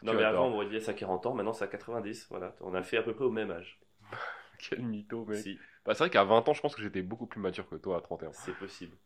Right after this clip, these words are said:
Speaker 1: Par contre, au moins, ce qui est cool, c'est que maintenant, je fais vraiment intermittent. <laughs>
Speaker 2: Ah ouais, mec.
Speaker 1: Mec,
Speaker 2: Il
Speaker 1: cheveux
Speaker 2: te
Speaker 1: longs,
Speaker 2: manque,
Speaker 1: boucles d'oreilles.
Speaker 2: il te manque juste le diabolo.
Speaker 1: Ah, et puis, il manque le diabolo, il manque
Speaker 2: Torse
Speaker 1: aussi
Speaker 2: nu dans
Speaker 1: je,
Speaker 2: un parc.
Speaker 1: je prends trop de douches, <laughs> tous les clichés. Oh là là.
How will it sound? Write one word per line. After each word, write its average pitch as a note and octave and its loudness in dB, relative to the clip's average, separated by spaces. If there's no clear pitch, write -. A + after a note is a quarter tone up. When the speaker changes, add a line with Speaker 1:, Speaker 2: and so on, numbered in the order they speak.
Speaker 1:
Par A2 4
contre, F#3 -6
au A#2 4
moins, C#3 4
ce E3+ -6
qui - -4
est G2+ -2
cool, C#3+ -8
c'est B2 -10
que - -20
maintenant, A2+ -2
je - -6
fais - -8
vraiment A2 -4
intermittent. A2+ -8
<laughs> - -8
Speaker 2:
Ah F2 0
ouais, D2+ -4
mec. C#2+ -12
Speaker 1:
Mec, G#2+ -4
Speaker 2:
Il - -10
Speaker 1:
cheveux - -4
Speaker 2:
te - 0
Speaker 1:
longs, A#2 6
Speaker 2:
manque, A2 4
Speaker 1:
boucles B2+ -8
d'oreilles. C#3 -2
Speaker 2:
il F#2+ -8
te - -10
manque G2+ 0
juste G#2 -8
le G2 -4
diabolo. E2+ -4
Speaker 1:
Ah, G#2 -6
et - -12
puis, - -18
il G2 -8
manque F#2+ -4
le G2 -8
diabolo, G2 -2
il F#2 -8
manque F#2+ -4
Speaker 2:
Torse - 0
Speaker 1:
aussi A#2+ -2
Speaker 2:
nu A2+ 0
dans G#2 0
Speaker 1:
je, G2 2
Speaker 2:
un F#2+ 4
parc. - -4
Speaker 1:
je - -12
prends - -2
trop - -6
de A#2 -10
douches, A2 -8
<laughs> - -8
tous - -10
les B2+ -6
clichés. - -6
Oh G#2 -2
là F#2+ -2
là. F2+ -6